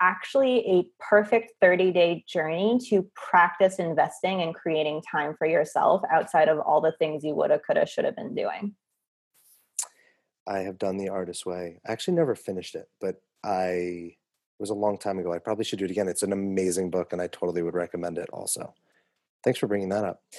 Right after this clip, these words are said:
Speaker 2: If people want to connect with you, follow you, hear you roar, pronounce your last name better than I do, or just find out how smart you are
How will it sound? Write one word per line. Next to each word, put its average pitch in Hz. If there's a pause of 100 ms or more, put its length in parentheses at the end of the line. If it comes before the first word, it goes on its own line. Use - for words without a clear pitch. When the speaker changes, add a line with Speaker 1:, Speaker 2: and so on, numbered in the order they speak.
(360)
Speaker 2:
If 160
people 180
want 131
to 110 (160)
connect 120
with 113
you, 104 (200)
follow 104
you, 95
hear 101
you 101
roar, 95 (320)
pronounce 98
your 98
last 95
name 95
better 95
than 92
I 92
do, 92
or 90
just -
find 104
out 95
how 92
smart 92
you 120
are 147